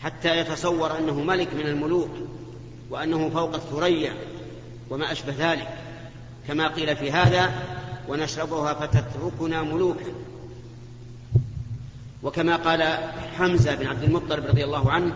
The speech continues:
لابن أخيه النبي صلى الله عليه وعلى آله وسلم حين رآه النبي صلى الله عليه وسلم سكران، فتكلم معه فقال له حمزة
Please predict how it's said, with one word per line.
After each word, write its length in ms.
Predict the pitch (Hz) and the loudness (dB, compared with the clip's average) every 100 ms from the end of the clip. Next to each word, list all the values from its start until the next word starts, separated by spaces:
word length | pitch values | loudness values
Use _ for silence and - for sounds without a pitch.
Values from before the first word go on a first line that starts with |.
| - - - - 147 | -4 -8 -10 -8 -4
لابن 200 | 156 165 | 4 4
أخيه 400 | 147 - 175 165 - - - - - 131 | 4 4 6 6 2 -6 -8 -10 -8 -2
النبي 340 | 143 151 160 | -2 0 0
صلى 200 | 147 143 | 2 2
الله 300 | 147 160 143 | 2 2 0
عليه 320 | 135 156 139 | 0 0 2
وعلى 340 | 139 135 143 143 | 2 -2 -2 -4
آله 100 | 143 | -4
وسلم 500 | 135 170 165 175 180 - - - - - - - - - - | 2 2 4 0 0 -4 -8 -10 -12 -12 -14 -14 -14 -14 -6
حين 200 | 170 165 | 0 2
رآه 340 | 156 156 160 151 | 4 4 4 6
النبي 360 | 147 147 156 | 4 4 -2
صلى 200 | 143 143 | -2 -2
الله 300 | 147 151 135 | -2 -2 2
عليه 120 | 139 | 2
وسلم 300 | 143 - 147 | 2 -2 -4
سكران، 500 | 135 139 - 170 175 - - - - - - - - - - - - - - - - - - - - | -4 -6 -2 2 4 4 0 -6 -6 -8 -8 -10 -12 -12 -14 -14 -16 -16 -16 -16 -16 -16 -16 -16 -12
فتكلم 560 | 143 156 180 180 175 170 | -8 -4 2 4 6 4
معه 300 | 180 165 180 175 - - - - - - - - | 2 2 0 0 -6 -8 -8 -10 -12 -12 -12 -8
فقال 340 | 147 196 180 | 0 4 4
له 220 | 170 139 | 6 4
حمزة 500 | - 185 170 135 160 | 4 0 0 0 -2